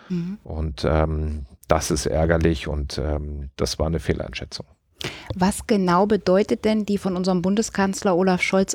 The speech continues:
Speaker 1: ausgerufene Zeitenwende inhaltlich?
Speaker 2: Also was der Bundeskanzler unter der Zeitenwende versteht, das, äh, müsste er selber erklären. Aber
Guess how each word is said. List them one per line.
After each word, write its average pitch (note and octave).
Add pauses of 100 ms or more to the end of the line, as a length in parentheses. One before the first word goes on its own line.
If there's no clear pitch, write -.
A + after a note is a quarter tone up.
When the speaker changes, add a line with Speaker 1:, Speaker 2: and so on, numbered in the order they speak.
Speaker 1:
ausgerufene F#3
Zeitenwende F#3
inhaltlich? C#3+ (2500)
Speaker 2:
Also G2+
was G#2+
der A2
Bundeskanzler G2
unter E2+
der E2
Zeitenwende E2+
versteht, -
das, -
äh, F2
müsste F#2+
er E2+
selber F2
erklären. C#2+
Aber D#2+